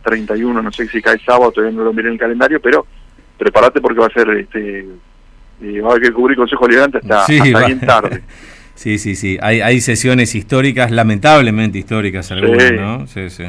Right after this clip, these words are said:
Speaker 1: Se acabó un poco eso de la madrugada, ¿viste?
Speaker 2: Lo de la, ¿de la qué?
Speaker 1: De la madrugada, eso de votar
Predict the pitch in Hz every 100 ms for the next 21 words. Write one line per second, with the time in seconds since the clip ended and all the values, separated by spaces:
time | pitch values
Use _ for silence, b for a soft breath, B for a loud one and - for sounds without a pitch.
0 | 92 B B B B _ - 165 185 214
1 | 220 214 175 180 180 151 127 123 120 -
2 | 131 101 101 135 - 123 - - 101 120
3 | 123 120 127 123 104 113 110 123 180 269
4 | - - _ - - 165 160 151 151 165
5 | 170 131 113 143 135 113 117 147 135 110